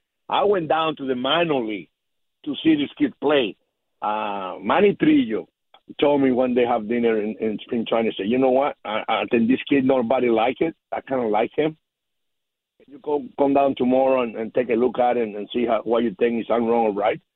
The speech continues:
I went down, sit down, watching practice, watching him, watching play. Uh, it wasn't,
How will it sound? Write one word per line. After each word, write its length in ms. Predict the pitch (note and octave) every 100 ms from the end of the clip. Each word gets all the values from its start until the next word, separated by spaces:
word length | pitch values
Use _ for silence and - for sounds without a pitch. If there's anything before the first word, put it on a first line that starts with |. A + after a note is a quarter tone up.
| _ _
I 80 | A2
went 200 | C3 D3+
down, 420 | D#3 D#3+ E3 D#3+ - _ _ _ -
sit 140 | C3+ C3
down, 240 | D3 C#3+
watching 380 | C3 C3+ C#3+ C3
practice, 440 | C3 C3+ B2 B2+ G#2
watching 380 | B2 A2+ A#2+ A#2
him, 220 | B2+ B2
watching 340 | A#2 A2+ A#2
play. 400 | G#2+ A2+ A#2+ C3 - _ _ _ _
Uh, 300 | G#2 A2+ A2 G#2+
it 80 | D3
wasn't, 600 | C#3+ C3+ C3 A#2 F#2+